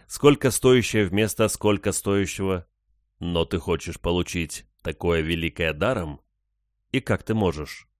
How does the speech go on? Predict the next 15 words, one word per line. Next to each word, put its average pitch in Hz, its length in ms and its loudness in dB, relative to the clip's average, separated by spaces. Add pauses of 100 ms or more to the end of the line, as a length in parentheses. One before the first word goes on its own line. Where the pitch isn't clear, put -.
(440)
Дело 147 520 0
делу 139 580 4
рознь. 90 720 0 (540)
Ты 104 120 0
не 123 120 6
можешь 131 440 4
и 101 100 -2
об 104 160 4
относящемся 101 800 0
к - 100 -10
внешнему 90 460 0
миру 95 440 0
с - 180 -6
успехом 104 560 0
заботиться, 98 800 0